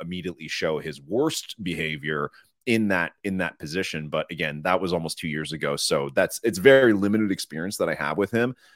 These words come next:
Um, listen, people can also be, it's also possible for people to be really nice, uh, on the outside, facing the media, doing interviews, all that kind of stuff, um, and then to be incredibly demanding bosses. Uh, so I think, I don't know, it's, it's really hard to say, you know, what exactly that is. Obviously, you've got,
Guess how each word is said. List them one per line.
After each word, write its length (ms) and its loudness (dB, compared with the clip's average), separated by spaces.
Um, 300 2
listen, 320 6
people 260 2
can 140 0
also 320 4
be, 200 2
it's 120 -2
also 180 0
possible 320 0
for 120 -4
people 220 -6
to 60 -12
be 140 -6
really 220 -2
nice, 380 -4
uh, 240 -2
on 80 -8
the 120 -4
outside, 400 0
facing 260 -6
the 60 -8
media, 360 -2
doing 180 -6
interviews, 440 -6
all 100 -2
that 120 -2
kind 140 -8
of 60 -10
stuff, 360 -2
um, 340 -2
and 120 -6
then 100 -6
to 100 -14
be 120 -8
incredibly 480 -4
demanding 480 -10
bosses. 640 -4
Uh, 380 2
so 520 8
I 80 6
think, 300 2
I 80 8
don't 100 8
know, 200 2
it's, 200 0
it's 200 0
really 160 6
hard 220 10
to 60 2
say, 600 2
you 140 -6
know, 120 -2
what 300 0
exactly 540 0
that 200 0
is. 240 -2
Obviously, 400 2
you've 240 0
got, 220 4